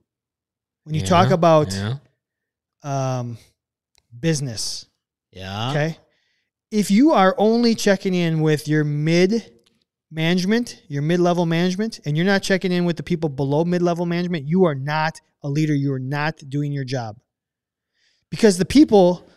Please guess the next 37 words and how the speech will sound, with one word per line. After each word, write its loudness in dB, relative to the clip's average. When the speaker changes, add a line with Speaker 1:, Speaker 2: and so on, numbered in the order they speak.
Speaker 1:
at -2
the 0
very, 4
very 6
bottom 2
of -6
the -2
pyramid 0
should -6
be 4
the, 0
the -2
most 2
important 0
people. -6
They're 6
the 6
ones 4
that 4
are 4
really 4
know 6
what 4
the 0
hell 2
is 0
going 0
on. -10
Speaker 2:
And -6
I 0
don't -2
think -4
it -2
needs -6
to -10
be -8
a -4